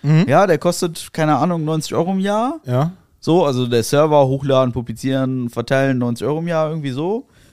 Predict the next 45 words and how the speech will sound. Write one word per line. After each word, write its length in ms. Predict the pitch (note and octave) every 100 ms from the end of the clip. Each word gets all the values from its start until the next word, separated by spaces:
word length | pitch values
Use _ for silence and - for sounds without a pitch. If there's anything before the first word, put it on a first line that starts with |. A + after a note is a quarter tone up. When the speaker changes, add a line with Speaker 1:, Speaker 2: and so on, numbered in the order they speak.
| -
Speaker 2:
Ja, 220 | C3 F3
dann 160 | E3 D#3
irgendwie 240 | D#3+ D#3
zwei 240 | - E3
billige 340 | D#3 E3 E3 D3+
Billo-Mikrofone. 1120 | D3 C3 E3+ G3+ G3+ A3 G3+ A3 A3 A#3 B3+ - _ _ _
Ja, 160 | A#2 D#3+
dann 100 | F3
setz 180 | E3+ F3+
ich 60 | F3
mich 160 | D#3+ D3
an 100 | C#3
so 80 |
einen 80 | C#3
runden 240 | B2 D3 C#3
Tisch 260 | G#3 C4
und 80 | C#3+
erzähl 300 | C#3 B2+ F#3+
so 80 | G3+
ein 60 |
bisschen 240 | G3 F#3+ F3+
hier 100 | D#3+
über 160 | C#3
Ficken. 400 | C3 G3+ - C4+ E4+ _ _ -
Kann 160 | D3
ja 60 | D3
Speaker 1:
Mhm. 60 | B2
Speaker 2:
jeder, 420 | C3+ E3+ A3+ - _ - -
ist 120 | D3
ja 60 | D3
nicht 160 | B2+
schwer. 400 | - C3 G3 C#4+ - _ _ _ _ _
Und 160 | - D#3
dann, 280 | E3+ F#3+
äh, 320 | G3 G#3 G3+ G#3 _ _ _ _ -
dann, 300 | D#3 D#3 C#3
äh, 140 | D3
lege 180 | F3 F3+
ich 80 | F3
mir 80 |
so 80 | C#3+
einen 80 | C3+
Patreon-Account 880 | D#3+ - F#3+ G3+ G3+ G3+ G3+ G#3+ A3
an, 300 | A3+ A3+
äh, 20 | A#3